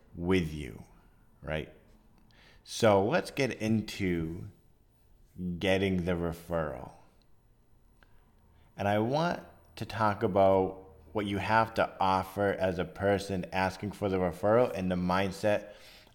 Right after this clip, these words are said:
of the person, um, giving it, right? So let's think through this situation. You have worked to develop a relationship with a person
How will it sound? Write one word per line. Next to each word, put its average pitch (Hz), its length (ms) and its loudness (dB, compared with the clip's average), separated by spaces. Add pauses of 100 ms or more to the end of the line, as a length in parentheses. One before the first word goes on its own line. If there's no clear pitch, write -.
of 160 180 -2
the 175 80 0
person, 92 800 -2 (800)
um, 80 400 -6
giving 87 300 0
it, - 200 -12 (200)
right? 82 120 -8 (600)
So 120 160 -2
let's 160 180 2
think 147 300 -2
through 120 720 2 (340)
this 104 180 -2
situation. 87 640 -4 (840)
You 110 160 6
have 95 260 6
worked 113 580 2 (360)
to 107 120 0
develop 95 460 4
a 95 60 2
relationship 92 680 0
with 113 140 4
a 113 40 4
person 90 600 -2